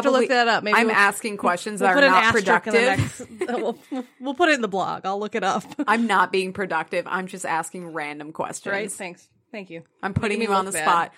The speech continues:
Speaker 2: What do you mean you didn't look up what a normal school is? That's so
Speaker 1: Right?
Speaker 2: important.
Speaker 1: Um,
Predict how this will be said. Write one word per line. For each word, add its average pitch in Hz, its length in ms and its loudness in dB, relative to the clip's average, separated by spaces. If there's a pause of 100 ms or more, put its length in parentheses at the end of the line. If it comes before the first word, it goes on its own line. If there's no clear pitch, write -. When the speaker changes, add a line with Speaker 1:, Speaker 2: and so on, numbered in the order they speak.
(120)
Speaker 2:
What 294 100 4
do 320 80 4
you 339 140 2
mean 285 200 2
you 349 120 4
didn't 254 220 2
look 226 220 0
up 226 140 2
what 208 180 2
a 185 40 -8
normal 180 340 -2
school 185 380 -4
is? 180 280 -2
That's 233 220 -4
so 320 320 2
Speaker 1:
Right? - 140 -2
Speaker 2:
important. 240 640 0 (160)
Speaker 1:
Um, 208 540 0